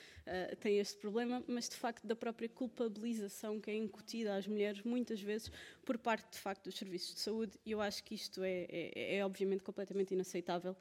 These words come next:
Mais do que tudo, é a culpabilização, culpar uma <laughs> mulher pela situação em que a pessoa está a escolher uma interrupção voluntária da gravidez, que, que já foi tremendamente ponderada. Isto é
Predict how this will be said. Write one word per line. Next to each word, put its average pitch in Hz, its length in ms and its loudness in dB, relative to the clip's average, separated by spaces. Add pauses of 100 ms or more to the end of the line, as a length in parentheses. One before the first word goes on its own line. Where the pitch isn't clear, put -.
(320)
Mais 196 260 4
do 196 100 -2
que - 120 -8
tudo, 214 280 -2 (200)
é 180 520 0
a 208 60 -2
culpabilização, 208 760 -2
culpar 208 380 0
uma 214 140 4
<laughs> - 20 6
mulher 202 340 2
pela 196 200 -4
situação 196 560 0 (320)
em 196 100 6
que 202 80 0
a 202 40 -2
pessoa 202 260 -2
está 202 180 -2
a 196 40 2
escolher 190 520 0
uma 202 120 -2
interrupção 202 440 2
voluntária 196 400 2
da 190 60 4
gravidez, 190 400 2 (320)
que, 202 180 -8
que - 240 -12
já 220 100 4
foi 208 380 0 (140)
tremendamente 226 760 4
ponderada. 196 600 2
Isto - 220 -2
é 190 260 2